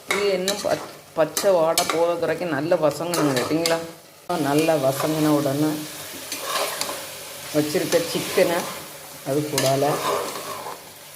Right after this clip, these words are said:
போட்டு நல்லா கிளறி விடணும். கொஞ்சம் தண்ணி விடாம, சரியா? இப்படி நல்லா வெந்து வரணும் கைஸ்.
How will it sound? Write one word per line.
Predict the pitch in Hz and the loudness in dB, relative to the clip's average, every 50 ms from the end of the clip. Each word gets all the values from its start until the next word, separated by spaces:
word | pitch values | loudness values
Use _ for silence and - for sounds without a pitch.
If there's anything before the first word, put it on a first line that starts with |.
| - - - | -16 -8 -6
போட்டு | 165 160 151 - 170 151 | -4 -4 -2 -2 -2 0
நல்லா | 135 135 143 143 147 143 139 143 143 143 147 151 - | 0 0 0 0 0 0 0 2 4 4 4 4 4
கிளறி | - 139 135 135 135 135 143 | 2 4 4 4 2 2 2
விடணும். | 143 135 135 135 131 131 131 131 - | 2 2 2 2 0 0 -2 -4 -4
கொஞ்சம் | 131 120 123 120 123 127 147 156 - - - - - - - | -6 -6 -6 -4 -2 -2 -2 -2 -4 -4 -2 0 2 2 4
தண்ணி | 143 135 147 156 151 151 | 4 4 4 4 6 4
விடாம, | 151 139 131 127 123 123 120 120 113 - - | 4 4 2 0 0 -2 -2 -6 -8 -10 -8
சரியா? | - - 131 127 139 139 135 107 - - - - - - - - - - - - - - - - - - - | -8 -6 -4 -2 0 0 0 -2 -6 -10 -16 -18 -18 -16 -14 -12 -10 -10 -10 -10 -10 -10 -10 -8 -6 -4 -4
இப்படி | 180 175 - 165 170 | -4 -4 -4 -2 0
நல்லா | 165 160 143 135 135 143 151 160 170 175 180 185 190 190 185 190 180 180 180 - - - - - - 147 | 2 2 4 4 2 2 0 0 0 0 0 0 0 0 2 0 0 0 -2 -6 -10 -10 -10 -8 -2 0
வெந்து | 151 156 156 180 196 190 185 160 | 2 4 4 4 4 4 4 6
வரணும் | 147 143 151 160 151 147 139 135 | 4 4 4 4 2 2 2 2
கைஸ். | 135 147 151 151 | 2 2 2 0